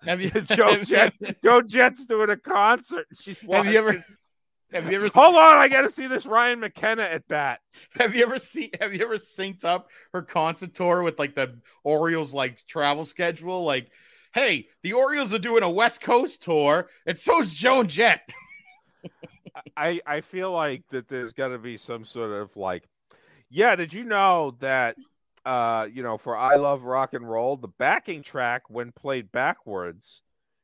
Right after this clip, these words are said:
Speaker 2: is, uh, actually the tune to Orioles Magic.
Speaker 1: <laughs>
Speaker 2: Like, oh, okay.
Speaker 1: She's, she, she, I didn't know if you know this, but the, the song she usually opens her encore with is the Birdman song.
Speaker 2: Oh,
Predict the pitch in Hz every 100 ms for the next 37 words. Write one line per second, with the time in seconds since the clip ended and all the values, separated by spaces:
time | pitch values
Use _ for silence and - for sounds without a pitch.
0 | _ - 117 113 110 - 117 110 101 131
1 | 156 - 120 113 95 - 165 143 123 -
2 | 113 104 - 135 170 180 147 113 131 196
3 | 185 98 - _ _ - - - - -
4 | - 131 117 107 _ _ - 165 165 82
5 | - _ 110 - 104 78 - - 156 135
6 | - - 156 139 - _ _ _ _ _
7 | _ _ _ _ _ _ _ - - -
8 | - - _ - 214 233 220 208 - 156
9 | 180 196 131 - 127 - 113 117 123 131
10 | - 165 185 - 160 156 135 143 143 151
11 | 151 135 127 123 127 165 - 117 104 95
12 | 95 117 104 98 95 131 160 127 90 82
13 | 82 - 95 82 _ _ _ _ _ _
14 | 113 147